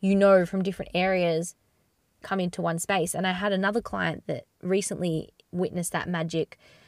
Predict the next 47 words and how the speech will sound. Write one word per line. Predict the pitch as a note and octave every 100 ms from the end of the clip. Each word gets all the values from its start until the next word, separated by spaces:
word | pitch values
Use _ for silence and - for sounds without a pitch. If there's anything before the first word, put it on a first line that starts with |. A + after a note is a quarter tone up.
| _ -
when | F#3+ F#3 F3+
she | F3+ - G3
held | F3 - F3+ F3 F3 E3+ - -
her, | F#3 E3+ E3+ -
she | -
did, | F3 F3
like, | F3
a |
Monday | G3 G#3+ A3
workshop, | G3+ G3 - - F#3+ F3+ - - - _
and | G3+
she | F#3+
said | F#3 F#3+
she | -
was | F#3
bringing | - G#3+ A3+ G#3+
people | - G#3+ G#3 G#3+
from | - F#3
her | F3
different | F3+ G#3+ - F3+
communities | - G#3 G#3+ F#3+
together, | - - G#3+ A#3 A#3+
and | G3+
they're | F#3+
getting | G3+ F#3+
to | F#3 F#3+
know | G3+
each | G3 G#3
other, | G3
and | F#3+
they're | F#3+
connecting, | - F#3+ G#3 - G#3 F#3
and |
it | D#3
was | F3+
powerful. | - - F3+ E3+ E3 - - - _ _ _ _ _ _ _ -
So | -
that's | - A3+ -
a | G#3+
possibility. | G3+ - E3 D#3+ E2+ - - _ _ _ _ -
Not | G3+ B3+
just, | - C4+ - -
you | G3
know, | F#3+
obviously | F#3+ G3 -
the | G#3
sales, | G#3+ G3+ F3+ F3+ F#3